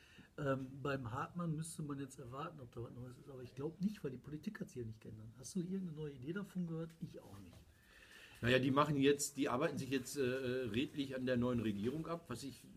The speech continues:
Speaker 2: so für falsch halte, weil dieses, äh, äh, äh, äh, mm, das klingt so ein bisschen nach Klugscheißerei und Besserwisserei, wenn die jetzt sagen, "Die machen das war falsch und die haben versprochen" und so.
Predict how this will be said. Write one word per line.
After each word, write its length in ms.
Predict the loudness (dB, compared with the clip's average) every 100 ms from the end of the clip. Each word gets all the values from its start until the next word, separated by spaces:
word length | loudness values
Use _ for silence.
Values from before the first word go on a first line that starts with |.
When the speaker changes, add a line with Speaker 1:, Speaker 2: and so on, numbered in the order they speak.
| -8
Speaker 2:
so 220 | -4 -4
für 180 | -4 -6
falsch 380 | 0 2 2 0
halte, 380 | 0 0 -2 -6 -10 -20 -2
weil 100 | 2
dieses, 160 | 2 4
äh, 80 | 4
äh, 240 | 6 6 6
äh, 360 | 4 4 0
äh, 80 | 2
mm, 360 | 2 2 2 0
das 200 | -2 -2
klingt 160 | -8 -6
so 80 |
ein 60 | -6
bisschen 180 | -4 -4
nach 100 | -2
Klugscheißerei 680 | -2 -2 -2 -2 0 0 0
und 100 | -2
Besserwisserei, 760 | -2 -2 -2 -4 -4 -2 0
wenn 140 | 0
die 80 | 2
jetzt 200 | 0 0
sagen, 180 | -2 -2 -2
"Die 80 | 0
machen 160 | 0
das 160 | 0 0
war 120 | -2
falsch 280 | 0 -2 -2
und 80 | -2
die 80 | -2
haben 80 |
versprochen" 440 | -2 -6 -4 0 2
und 100 | 2
so. 120 | -2